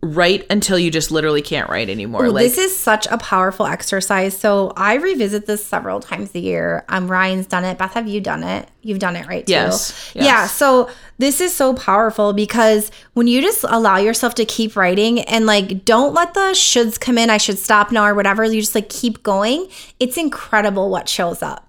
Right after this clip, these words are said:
Speaker 1: Yeah.
Speaker 2: Your perfect day. And I don't just, we don't, we don't just mean work, your work day, what you want it to look like. Like,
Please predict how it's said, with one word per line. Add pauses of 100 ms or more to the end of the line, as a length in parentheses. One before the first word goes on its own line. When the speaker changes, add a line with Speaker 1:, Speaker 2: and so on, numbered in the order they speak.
Speaker 1:
Yeah.
Speaker 2:
Your
perfect
day.
And
I
don't
just,
we
don't,
we
don't
just
mean
work,
your
work
day, (280)
what
you
want
it
to
look
like.
Like,